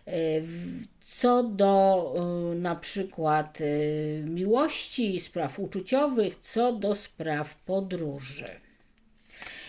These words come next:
I ostatni krótki rozkładzik, moi drodzy, dla Was do siedmiu dni.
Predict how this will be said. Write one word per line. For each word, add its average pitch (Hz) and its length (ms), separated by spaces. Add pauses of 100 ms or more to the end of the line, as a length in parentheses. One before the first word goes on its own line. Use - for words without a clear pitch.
(200)
I 240 140
ostatni 240 800
krótki 240 540
rozkładzik, 233 840
moi 196 320
drodzy, 214 520
dla 240 420
Was 202 560
do 208 380
siedmiu 196 760
dni. 254 720